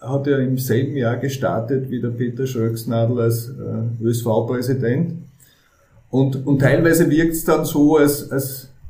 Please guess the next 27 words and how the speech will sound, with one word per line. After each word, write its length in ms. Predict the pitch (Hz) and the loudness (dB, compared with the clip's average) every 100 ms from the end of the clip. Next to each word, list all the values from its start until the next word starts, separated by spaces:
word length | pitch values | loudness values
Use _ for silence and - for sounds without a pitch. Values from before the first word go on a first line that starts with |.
| - - - | -6 -4 -2
als, 240 | 123 131 | -4 -4
als, 280 | 131 - - | -4 -6 -6
als 180 | 127 117 | -6 -2
wären 220 | 123 156 | -2 0
das 220 | 147 139 | 0 0
verselbstständigte 1200 | - 135 - 143 - - - 139 135 139 - 135 | 0 -2 2 0 0 -6 -2 -2 0 -2 -2 -4
Figuren 500 | - 139 131 139 147 | -2 -2 0 2 2
aus 160 | 131 131 | 0 0
dem 140 | 139 | -2
Felix 400 | 139 135 139 - | 0 0 0 -2
Mitterer 440 | 135 143 - 120 110 | -2 -2 0 0 2
Skript 560 | 110 - 117 113 - 120 | 0 0 0 0 -2 -2
heraus, 420 | 113 107 107 - | 0 2 0 0
die 100 | 113 | 0
sie 160 | 120 | 2
in 260 | 117 117 117 - | 2 2 -2 -8
Realsatire 920 | 123 120 107 120 113 107 - 113 110 104 | -2 2 4 4 2 0 2 2 4 4
umlegen. 440 | 107 104 101 110 | 2 2 2 4
Und 100 | 113 | 4
das 200 | 123 151 | 2 0
ist 140 | 156 | 0
natürlich 420 | 156 135 143 151 - | -2 0 0 0 -2
schade, 640 | 104 107 113 147 202 - - - _ - | -2 -2 2 2 2 -2 -14 -20 _ -4
weil 460 | 117 135 147 98 - | 4 6 6 2 -2
man 180 | 135 139 | -2 0
müsste's, 640 | 151 165 165 - - - - - | 2 2 0 -6 -6 -12 -14 -14
äh, 60 | - | -8